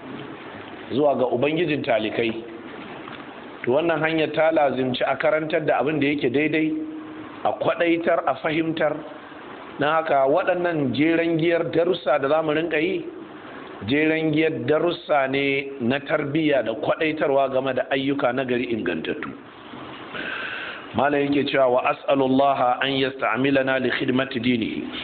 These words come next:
Ina roƙon Allah maɗaukakin sarki, Allah ya ba mu iko domin yi wa addinin shi hidima.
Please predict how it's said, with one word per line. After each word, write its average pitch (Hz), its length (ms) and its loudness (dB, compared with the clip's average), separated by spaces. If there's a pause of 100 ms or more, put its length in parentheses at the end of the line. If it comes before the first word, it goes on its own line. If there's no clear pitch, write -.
(800)
Ina 139 160 4
roƙon 123 440 4
Allah 139 280 4
maɗaukakin 131 640 2
sarki, 127 480 2 (800)
Allah 131 260 6
ya 117 60 4
ba 131 200 4
mu 120 100 2 (100)
iko 123 480 4 (640)
domin 123 280 2
yi 131 80 4
wa 131 120 6
addinin 120 500 2
shi 107 140 -2
hidima. 117 400 2